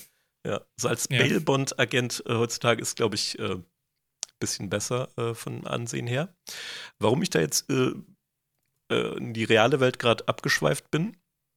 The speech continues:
Speaker 1: ähm, ist quasi der Grund, ähm, bei Disney, also im Disney-Kanon,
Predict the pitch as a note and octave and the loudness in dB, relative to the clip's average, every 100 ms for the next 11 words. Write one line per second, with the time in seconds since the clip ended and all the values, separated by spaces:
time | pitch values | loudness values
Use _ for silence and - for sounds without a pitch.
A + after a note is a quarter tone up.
0 | _ _ _ _ - - _ _ _ A2+ | _ _ _ _ -10 -10 _ _ _ -2
1 | A2 A2 A2+ - _ B2 - - A#2+ G#2+ | -2 -2 -6 -12 _ -4 -2 2 4 4
2 | G2+ F#2 D#3+ D#3+ - - A#2+ A2+ A2+ A2+ | 0 2 2 2 0 -2 2 4 2 0
3 | A2+ B2+ _ _ _ _ _ _ _ - | -6 -8 _ _ _ _ _ _ _ -2
4 | F#2+ B2+ D#3 C3 A2 G2+ G2+ G2+ - - | 0 2 2 4 2 2 -2 -6 -8 -14
5 | - - B2 C#3+ B2 A#2+ A#2+ C#3+ F3+ | -8 -2 -2 -2 0 2 2 -2 -6